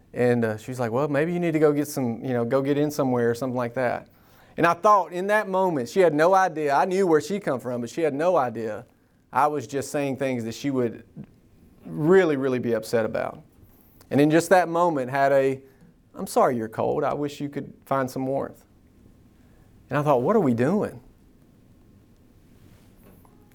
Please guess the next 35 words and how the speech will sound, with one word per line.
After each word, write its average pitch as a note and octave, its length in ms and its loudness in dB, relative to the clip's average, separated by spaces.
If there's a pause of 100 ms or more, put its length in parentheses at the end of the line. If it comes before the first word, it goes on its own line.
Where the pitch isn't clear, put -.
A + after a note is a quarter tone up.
'Cause D#3+ 200 4
just G#3+ 200 2
a - 20 2
little G#3 140 8
bit G#3+ 120 0
ago, C#3 340 2
you C3+ 200 -6
wanted E3+ 260 2
to C#3 60 2
rip D#3 180 4
my C3+ 160 0
head F3 220 2
off. - 340 -4 (920)
And D3 100 2
I F#3+ 80 2
probably G#3+ 300 0
wanted G#3+ 240 0
to G3+ 60 -4
rip G#3+ 180 4
your C#4 120 0
head C3 160 4
off. A2 220 -4 (2500)
And D#3 100 0
so F3+ 80 6
when F3+ 140 4
I G3+ 100 4
go G3+ 160 2
to F#3 80 0
D F3+ 160 0
C G3 440 2
in, D#3 480 0
in D3+ 120 0
a C#3+ 60 0
couple D3 260 0
weeks F3+ 580 -2